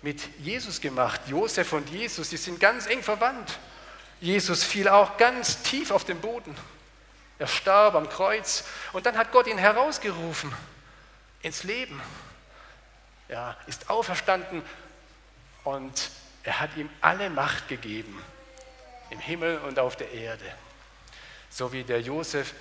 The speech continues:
alle Macht hatte. Er hat es durch den Ring gewissermaßen gezeigt bekommen, „Du bist jetzt der Herrscher über Ägypten.“ Und so hat Gott den Tod verwandelt in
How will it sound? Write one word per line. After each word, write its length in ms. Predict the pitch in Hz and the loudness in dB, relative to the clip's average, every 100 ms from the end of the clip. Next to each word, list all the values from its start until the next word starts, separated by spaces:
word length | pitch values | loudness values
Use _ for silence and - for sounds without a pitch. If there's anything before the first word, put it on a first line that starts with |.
| - - | -8 0
alle 240 | 143 143 | 0 0
Macht 300 | 135 - - | -2 -4 -4
hatte. 280 | 131 113 107 - - | -6 -6 -10 -10 -4
Er 100 | 147 | -4
hat 100 | 151 | -2
es 160 | 139 - - - | -8 -12 -14 -8
durch 200 | 139 - | -6 0
den 140 | 143 | 2
Ring 200 | 143 139 196 - - | 4 2 -2 -6 -10
gewissermaßen 580 | 139 135 131 123 123 123 | -8 -6 -4 2 0 0
gezeigt 380 | 127 - 175 180 | -4 2 2 2
bekommen, 360 | 147 151 127 - | -2 -2 -4 -8
„Du 260 | 214 240 - - | -8 -8 -8 -8
bist 200 | 165 156 | -6 -4
jetzt 220 | 143 - | -4 0
der 60 | 123 | 0
Herrscher 400 | - 180 139 - - - - - - | 0 0 -2 -6 -10 -14 -16 -16 -14
über 400 | 135 127 123 113 - - - - | -12 -4 -2 -4 -10 -18 -20 -16
Ägypten.“ 460 | 135 - - - 107 - - - - - - - - - - - | -14 -12 -16 -18 -20 -18 -18 -20 -20 -20 -20 -20 -20 -20 -20 -14
Und 80 | 135 | -10
so 220 | - 233 | -6 -4
hat 220 | 226 220 | -4 -4
Gott 340 | - 240 - - - - - - - - | -4 -4 -6 -8 -10 -18 -20 -20 -20 -14
den 180 | 117 120 | -14 -10
Tod 340 | - 170 180 156 | -10 -6 -6 -4
verwandelt 640 | 135 120 151 165 151 - - - - - - - - - - - - | -6 2 0 2 -2 -2 -10 -12 -20 -20 -20 -20 -20 -20 -20 -20 -18
in 300 | 123 120 | -16 -14